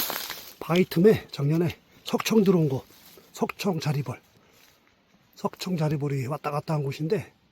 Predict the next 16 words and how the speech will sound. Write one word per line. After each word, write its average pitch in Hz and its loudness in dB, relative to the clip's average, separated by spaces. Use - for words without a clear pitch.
그 139 -10
바위 170 0
틈이 175 -2
깊어가지고 175 0
석-, - -8
저 151 -4
자리벌들이 165 0
계속 160 -6
한 165 0
이삼십 165 0
마리 185 4
왔다 180 -2
갔다 175 0
하더라고, 143 0
바위 147 -2
틈으로. 175 -4